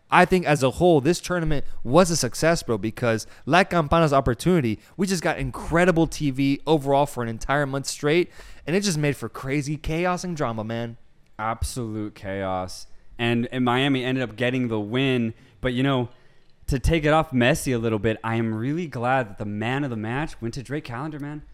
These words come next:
Speaker 1: Yes,
Speaker 2: I
Speaker 1: sir.
Speaker 2: think he has been truly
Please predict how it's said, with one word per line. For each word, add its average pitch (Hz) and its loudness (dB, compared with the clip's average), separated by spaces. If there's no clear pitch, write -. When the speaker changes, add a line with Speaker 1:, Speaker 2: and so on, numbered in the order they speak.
Speaker 1:
Yes, - -18
Speaker 2:
I 120 -2
Speaker 1:
sir. 131 0
Speaker 2:
think 165 -4
he 160 -6
has 151 -4
been 151 -4
truly 147 2